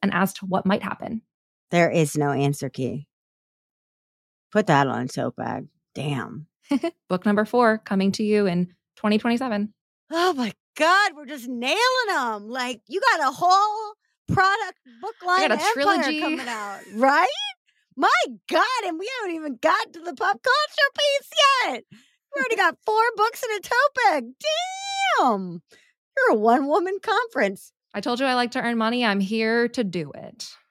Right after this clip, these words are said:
Speaker 2: Aim, I mean, y'all, if you are not preparing your money over there, are you even listening?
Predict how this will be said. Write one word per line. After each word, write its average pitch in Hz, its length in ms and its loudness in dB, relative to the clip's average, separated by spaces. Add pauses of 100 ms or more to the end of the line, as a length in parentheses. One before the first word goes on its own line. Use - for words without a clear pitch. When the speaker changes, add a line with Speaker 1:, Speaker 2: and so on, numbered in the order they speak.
(180)
Speaker 2:
Aim, 214 260 4
I 196 120 2
mean, 185 300 4
y'all, 180 280 6
if 175 240 0
you 196 160 2
are 202 140 4
not 170 340 2
preparing 175 580 2
your 165 160 -2
money 160 320 -2
over 160 280 -2
there, 175 340 0
are 185 180 -4
you 247 180 -4
even 156 300 -4
listening? 147 560 -8